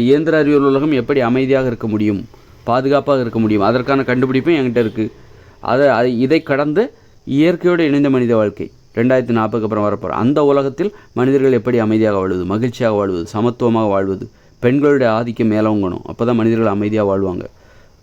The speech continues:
ஆண்களும் சந்தோஷ-, பெண்கள் சந்தோஷமா இருந்தா தான் ஆண்களும் சந்தோஷமா இருப்பாங்க. அப்ப அதற்கான அந்த விதிமுறைகளுடன் கூடிய ஒரு வரைபடம் என்னிடம் இருக்கிறது, விதி-, விதிமுறைகளும் என்னிடம் இருக்குது. கண்டிப்பா நம்ம அதை உருவாக்கியே தரணும். இந்த இயந்திர அறிவியல் உலகை நம்ம மா-, இனிமே இந்த இயந்திர அறிவியல் உலகத்துல போய் சீர்திருத்தத்தை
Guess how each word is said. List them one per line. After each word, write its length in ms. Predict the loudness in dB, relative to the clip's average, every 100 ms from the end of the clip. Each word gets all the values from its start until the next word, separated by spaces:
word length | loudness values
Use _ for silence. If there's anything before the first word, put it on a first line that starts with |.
| -4
ஆண்களும் 320 | 0 2 0 0
சந்தோஷ-, 280 | 0 0 0
பெண்கள் 300 | 2 0 0
சந்தோஷமா 340 | -2 -2 -2 -4
இருந்தா 180 | -2 -2
தான் 180 | 0 0
ஆண்களும் 340 | 0 -2 -2
சந்தோஷமா 340 | -4 -4 -6 -10
இருப்பாங்க. 260 | -10 -16 -18 -20 -20 -20 -20 -16
அப்ப 160 | -6 -2
அதற்கான 460 | 0 0 -2 0 0
அந்த 100 | 2
விதிமுறைகளுடன் 600 | 0 0 0 0 0 0
கூடிய 180 | -2 0 0
ஒரு 140 | 2
வரைபடம் 440 | 2 0 0 0 0
என்னிடம் 280 | 0 -2 -4
இருக்கிறது, 340 | -6 -6 -4 -4 -2
விதி-, 280 | 0 0 0
விதிமுறைகளும் 500 | 0 2 2 0 2
என்னிடம் 260 | 2 2 0
இருக்குது. 200 | 0 -4
கண்டிப்பா 400 | 0 0 0 0
நம்ம 160 | 2 2
அதை 140 | 2
உருவாக்கியே 440 | 2 2 0 -2 -4
தரணும். 340 | -2 -4 -8 -20 -20 -20 -20 -20 -12 -2 -2 0
இந்த 220 | 2 4 4
இயந்திர 320 | 4 4 2
அறிவியல் 280 | 2 2 2
உலகை 240 | 2 2 0
நம்ம 180 | 0 0
மா-, 300 | 0 0 -2 -6 -20 -18 -4 0
இனிமே 240 | 2 2 0
இந்த 180 | 2 2 2
இயந்திர 300 | 0 0 0
அறிவியல் 320 | 2 2 2
உலகத்துல 440 | 0 -2 -2 -2
போய் 240 | 0 -2 -2
சீர்திருத்தத்தை 540 | -2 0 0 -2 -4